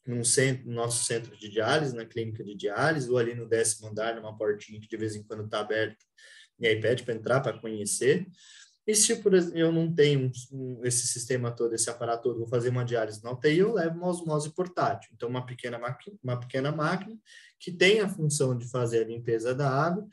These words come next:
só que eu consigo levá-la pra um leito de U T I. Eu não vou entrar no mérito de como é que é essa, esse tratamento de água pra diálise. A gente tem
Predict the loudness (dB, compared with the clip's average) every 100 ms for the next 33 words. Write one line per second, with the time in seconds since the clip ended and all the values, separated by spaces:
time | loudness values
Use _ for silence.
0 | -20 _ -6 2 2 4 2 2 0 2
1 | 2 2 4 4 4 0 -2 2 2 0
2 | -6 -4 0 0 0 -6 -14 _ _ _
3 | _ _ _ _ _ 6 6 6 6 4
4 | 4 2 2 0 0 0 -2 -6 -6 -8
5 | -20 -20 _ -20 0 4 6 6 2 0
6 | 0 4 4 2 -2 -4 -4 -4 0 0
7 | 0 -2 -6 -6 -4 0 0 0 -4 -4
8 | -4 -2 2 4 4 0 -2 -4 -6 0
9 | 2 2